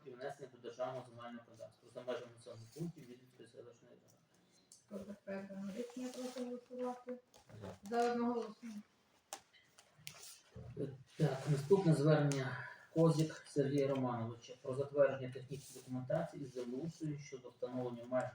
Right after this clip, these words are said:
Speaker 1: земельних ділянок в натурі, земельної частки паю. Дане звернення розглядається окремо, а не з тими громадянами,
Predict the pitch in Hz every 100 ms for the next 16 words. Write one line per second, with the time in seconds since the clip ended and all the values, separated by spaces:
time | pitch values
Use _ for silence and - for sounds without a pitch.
0 | - 127 120 117 113 120 139 160 147 127
1 | 127 117 101 - _ 131 127 147 135 -
2 | 123 _ - - - - _ - - _
3 | 156 165 165 143 147 143 135 131 131 135
4 | 127 127 131 135 - 180 190 175 - 151
5 | 147 143 - - 147 139 139 135 139 143
6 | 139 127 127